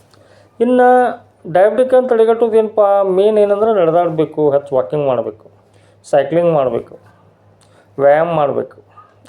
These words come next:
ಆಹಾರದಲ್ಲಿ ಕೊಬ್ಬನ್ನು ಕಡಿಮೆ ಮಾಡಬೇಕು, ಸ್ಯಾಚುರೇಟೆಡ್ and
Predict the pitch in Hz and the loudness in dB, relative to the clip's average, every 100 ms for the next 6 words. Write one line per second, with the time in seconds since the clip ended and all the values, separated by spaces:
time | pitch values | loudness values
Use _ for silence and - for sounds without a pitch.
0 | - 139 165 175 185 180 160 151 170 170 | -6 -2 -2 0 -2 -2 -2 -2 -4 -2
1 | 156 151 135 113 107 - _ _ _ _ | -4 -2 -2 -4 -8 -16 _ _ _ _
2 | _ _ _ _ - 156 - 175 170 170 | _ _ _ _ -4 -2 0 0 0 0
3 | 170 165 151 | 0 2 0